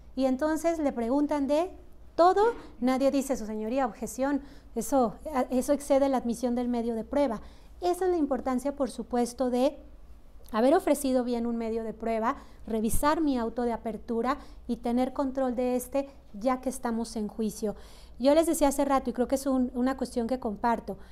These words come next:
eh, los juicios muchas veces se ganan en la intermedia y se ganan por errores tan sencillos como ofrecer un medio de prueba mal, olvidar ofrecer medios de prueba que son importantes o hacer buenas exclusiones. Hay, el tema de exclusiones también, por supuesto, hay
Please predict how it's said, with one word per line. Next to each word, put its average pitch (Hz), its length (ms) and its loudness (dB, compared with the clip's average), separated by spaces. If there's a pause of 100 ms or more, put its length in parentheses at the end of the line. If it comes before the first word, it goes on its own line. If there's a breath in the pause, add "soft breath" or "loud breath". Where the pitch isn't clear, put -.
(180 loud breath)
eh, 233 120 0
los 233 440 -2
juicios 320 440 2
muchas 254 240 2
veces 254 220 0
se 247 100 -4
ganan 220 260 -2
en 233 100 0
la 214 60 -2
intermedia 208 580 -4 (360 soft breath)
y 247 80 -2
se 254 100 2
ganan 285 220 2
por 294 140 0
errores 240 340 -2
tan 277 160 2
sencillos 277 520 0
como 233 220 -4
ofrecer 233 360 -2
un 254 120 0
medio 247 240 0
de 240 100 -2
prueba 226 260 -4
mal, 226 300 -2 (340 loud breath)
olvidar 247 540 2
ofrecer 233 360 -4
medios 233 280 -2
de 226 60 -2
prueba 226 260 0
que 226 100 -6
son 220 220 -4
importantes 233 760 -2 (360 loud breath)
o 294 320 4 (180)
hacer 247 280 0
buenas 269 440 -2
exclusiones. 208 840 -6 (400 loud breath)
Hay, 269 320 4
el 254 160 2
tema 277 220 4
de 320 60 2
exclusiones 262 600 -2
también, 233 320 -4
por 262 180 -2
supuesto, 240 440 -4
hay 254 200 -2